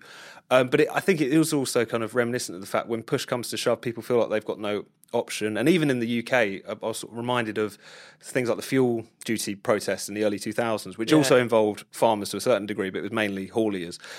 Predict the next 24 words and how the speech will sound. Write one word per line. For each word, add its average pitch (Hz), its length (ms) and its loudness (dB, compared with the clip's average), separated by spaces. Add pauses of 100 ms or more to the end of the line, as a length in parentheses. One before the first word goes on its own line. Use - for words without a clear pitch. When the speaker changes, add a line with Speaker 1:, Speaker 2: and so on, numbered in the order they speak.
(140)
Speaker 1:
I - 40 -6
mean, 175 100 4
they 220 80 8
brought 220 180 6
the 127 80 2
country 123 320 -2
to - 100 -6
a 104 40 -4
standstill 151 720 0
in 90 80 -6
a - 20 -4
way 113 160 4
Speaker 2:
Mm. 107 40 -2
Speaker 1:
that 101 220 -4
Just 117 200 2
Stop - 240 -2
Oil 113 140 2
or 107 140 0
all 104 60 -6
these 104 180 -4
other 104 160 -2
disruptive - 500 -8
<laughs> - 80 -8
protesters 127 640 2